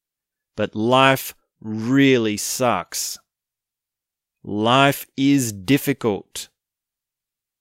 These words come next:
And this is not just personal, but also global, right? The pains of the world,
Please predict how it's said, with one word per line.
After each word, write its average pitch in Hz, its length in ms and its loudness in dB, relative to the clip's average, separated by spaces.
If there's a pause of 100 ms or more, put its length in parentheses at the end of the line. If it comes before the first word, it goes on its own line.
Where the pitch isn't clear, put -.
(1120)
And 104 140 -6
this 135 160 0
is 120 100 -2
not 139 220 0
just - 260 -4
personal, 156 460 0
but 123 180 -2
also 127 640 0 (380)
global, 127 600 2 (380)
right? 123 340 -4
The - 120 -10 (100)
pains 147 560 -2
of 123 140 -6
the 131 80 0
world, 127 720 2